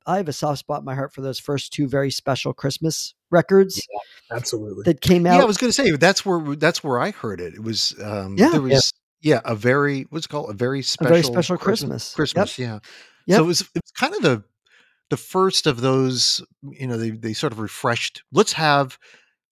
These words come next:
Speaker 3: rock and hip hop and pop people do
Speaker 1: Yeah.
Speaker 3: Christmas music,
Speaker 1: So a
Speaker 3: and we'll put it
Speaker 1: contemporary
Speaker 3: out."
Speaker 1: compilation. Absolutely.
Speaker 3: So they got Run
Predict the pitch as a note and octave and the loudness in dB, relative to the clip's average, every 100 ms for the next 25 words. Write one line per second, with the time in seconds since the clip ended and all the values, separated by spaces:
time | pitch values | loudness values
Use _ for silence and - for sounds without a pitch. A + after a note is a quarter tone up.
0 | - C3 C#3 C#3 C3+ A2+ G#2 A2+ C#3+ C3+ | -6 4 4 4 0 -4 -4 0 0 2
1 | B2 A2+ G2 B2 A2+ B2 A#2 G#2 G2 G2+ | 2 0 -2 -4 -2 -6 -6 -6 -8 -10
2 | _ _ _ - C3+ A#2 _ _ - G3+ | _ _ _ -4 -4 -4 _ _ -2 2
3 | G#3 G#2+ - E2+ - F3+ B2 F#3 E3+ F#3+ | 2 0 -6 -12 -2 0 2 0 2 2
4 | F3 G3+ F#3+ - F3 D3 F3 G#3 - - | 2 2 2 0 -4 -2 0 -2 -4 -8
5 | C#3+ E3 - F3+ A3+ D3+ A2+ A#2 - - | -6 -6 -6 -2 -2 -2 -8 -10 -20 -20
6 | - - - B2 A#2+ | -20 -2 2 4 4